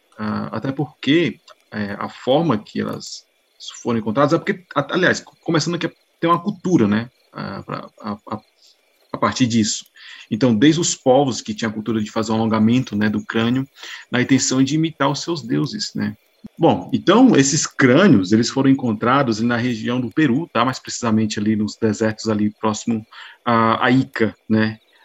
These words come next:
Onde foram encontrados ali um, um momento de um, de um, de uma expedição arqueológica, e na qual, simplesmente, é, foram identificados vários múmias com crânios alongados. Dentre elas, haviam,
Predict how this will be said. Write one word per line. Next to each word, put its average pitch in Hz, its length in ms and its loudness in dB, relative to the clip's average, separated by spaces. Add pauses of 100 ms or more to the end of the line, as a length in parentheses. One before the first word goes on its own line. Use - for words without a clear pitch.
Onde 117 160 0
foram 131 220 0
encontrados 123 480 0
ali 117 360 0
um, 107 420 -4
um 110 380 0
momento 110 360 2
de 104 160 -2
um, 107 340 2 (120)
de - 120 -10
um, 101 200 -8
de - 240 -12
uma 107 40 0
expedição 113 360 -2
arqueológica, 127 680 -2 (800)
e 226 240 2
na 254 160 6
qual, 214 360 2 (120)
simplesmente, 202 1080 0
é, 151 640 2
foram 160 160 0
identificados 135 920 -2 (100)
vários 113 400 0
múmias 139 440 0
com 123 340 -4
crânios 131 300 0
alongados. 127 680 0 (140)
Dentre 123 380 2
elas, 160 440 2
haviam, 110 480 0